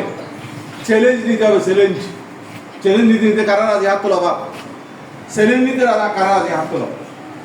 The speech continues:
ওই দিন আমাদের সায়েন্সের কয়েকজন মেয়ে আসতেছিল, ওরা এক বিষয় দুই বিষয় বের করছে। ওরা বলছে, "স্যার, আমরা এক বিষয়, আমরা all বিষয় দেবো আবার।"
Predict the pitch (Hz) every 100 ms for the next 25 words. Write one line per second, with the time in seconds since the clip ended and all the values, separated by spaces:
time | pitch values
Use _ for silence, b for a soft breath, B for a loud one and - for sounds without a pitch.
0 | - - - - - - - - - -
1 | - 175 214 226 196 202 220 214 - 233
2 | 214 208 208 196 185 185 180 180 170 -
3 | 185 139 127 160 185 175 156 202 202 196
4 | 196 190 185 - 147 - - - - -
5 | 156 185 208 208 202 202 190 196 175 170
6 | 180 165 180 180 - - 202 196 156 139
7 | 135